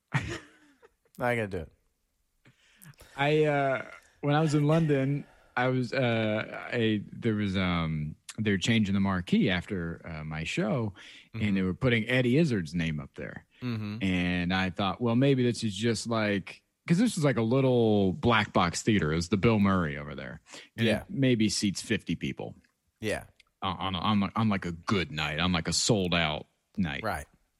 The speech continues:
Speaker 2: Yeah.
Speaker 1: And, uh, and so, uh, they're putting Eddie Izzard's name up there, and I thought this was kinda like the thing they do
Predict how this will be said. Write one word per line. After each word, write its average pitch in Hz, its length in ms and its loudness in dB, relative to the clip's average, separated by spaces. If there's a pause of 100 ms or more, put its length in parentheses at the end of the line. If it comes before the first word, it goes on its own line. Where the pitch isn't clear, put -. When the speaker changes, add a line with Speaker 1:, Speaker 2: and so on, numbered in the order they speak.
(140)
Speaker 2:
Yeah. 90 180 -10 (180)
Speaker 1:
And, 101 300 4
uh, 73 320 -2 (500)
and 135 160 2
so, 127 300 4
uh, 104 380 2
they're 123 160 4
putting 127 260 4
Eddie 123 260 6
Izzard's 131 360 6
name 92 240 6
up 90 180 0
there, 95 220 2
and 110 120 2
I 110 80 2
thought 113 220 -4
this 101 160 -6
was 101 80 -8
kinda 110 240 -4
like 95 220 -4
the 90 80 -12
thing 101 240 -2
they 95 100 0
do 101 540 -4